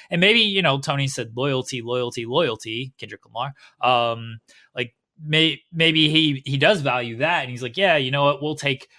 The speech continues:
the ten percent increase that Warner Brothers is giving us instead of a twenty percent increase that U S A might give us just because of loyalty." Like, that, that's very possible, but you still gotta see what's out there.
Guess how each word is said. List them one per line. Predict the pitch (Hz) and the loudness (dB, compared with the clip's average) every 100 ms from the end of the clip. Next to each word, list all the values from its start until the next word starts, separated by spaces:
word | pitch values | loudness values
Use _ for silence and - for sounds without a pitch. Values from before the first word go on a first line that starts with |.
| _ _ | _ _
the | 131 | -4
ten | - 175 | 0 0
percent | 147 139 - 139 | 0 0 0 0
increase | 131 127 139 120 | -2 -2 -2 -2
that | - 123 | -4 -4
Warner | 156 156 | -2 -2
Brothers | 127 127 117 107 | -2 -2 -2 -6
is | 107 | -6
giving | 127 120 | -6 -4
us | 120 117 - | -4 -4 -4
instead | 117 - 147 135 | -8 -4 0 0
of | 123 113 - - - | 0 -2 -10 -20 -12
a | 120 - _ | -12 -12 _
twenty | - - 175 156 | -10 -2 0 0
percent | 135 127 135 120 | -2 -2 -2 -4
increase | 117 131 117 - | -4 -4 -4 -6
that | 120 | -8
U | 123 135 | -2 -2
S | 120 - | -2 0
A | 151 120 104 - _ _ | 0 0 -2 -12 _ _
might | 135 123 | -4 -4
give | 107 117 | -2 -4
us | 107 104 | -4 -4
just | - 127 | -2 -4
because | 123 123 117 107 | -6 -10 -8 -10
of | - 127 117 113 | -6 -6 -6 -6
loyalty." | 135 120 101 - - _ _ _ _ _ _ - | -4 -4 -6 -14 -20 _ _ _ _ _ _ -14
Like, | 160 | -2
that, | 170 175 | 2 2
that's | 160 175 | 0 -2
very | 196 180 | 0 0
possible, | - 170 170 - 101 | 0 -2 -4 -6 -12
but | 117 | -10
you | 139 | -8
still | 135 202 185 | -6 -2 0
gotta | 127 | -2
see | 110 - 135 117 117 | -4 -6 -8 -8 -10
what's | 110 - | -10 -8
out | 107 127 _ | -10 -10 _
there. | - 120 135 | -20 -20 -20